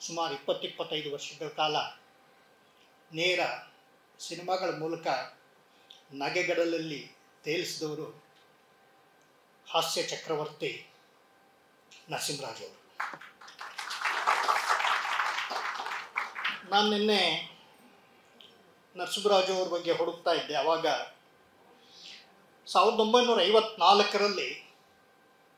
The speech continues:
ಬೆಳ್ಳಿ ತೆರೆಗೆ ಒಂದು ಸಿನಿಮಾ ಬಂತು, ಬೇಡರ ಕಣ್ಣಪ್ಪ. ಅದರಲ್ಲಿ ಅತ್ಯಂತ ಸ್ಫುರದ್ರೂಪಿ ನಟ ಒಬ್ಬರಿದ್ರು.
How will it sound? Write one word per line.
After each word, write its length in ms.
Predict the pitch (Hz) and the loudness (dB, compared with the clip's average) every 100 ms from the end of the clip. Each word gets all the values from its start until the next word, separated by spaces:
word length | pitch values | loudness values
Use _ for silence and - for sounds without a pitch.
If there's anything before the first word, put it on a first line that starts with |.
| _ _ _ _ _ - _ _ | _ _ _ _ _ -20 _ _
ಬೆಳ್ಳಿ 280 | 151 208 214 | 0 6 6
ತೆರೆಗೆ 320 | 208 175 175 | 6 0 2
ಒಂದು 220 | 170 165 | 0 -2
ಸಿನಿಮಾ 300 | 147 170 180 | -6 -2 0
ಬಂತು, 320 | 175 170 165 165 | 2 0 -2 -4
ಬೇಡರ 300 | 156 160 151 | -2 0 0
ಕಣ್ಣಪ್ಪ. 440 | 160 147 147 151 139 - _ _ _ _ _ _ _ _ _ - - - - - - _ 175 | 0 -2 -4 -2 -4 -6 _ _ _ _ _ _ _ _ _ -16 -14 -14 -18 -20 -20 _ 2
ಅದರಲ್ಲಿ 600 | 196 240 220 208 214 214 | 6 6 8 6 4 4
ಅತ್ಯಂತ 680 | - - - 262 262 - | -4 -6 0 0 0 0
ಸ್ಫುರದ್ರೂಪಿ 840 | - - - 214 214 214 226 214 196 | -2 -2 -2 0 2 2 2 2 2
ನಟ 200 | 180 175 | 2 2
ಒಬ್ಬರಿದ್ರು. 540 | 170 - 143 - | 2 0 -8 -12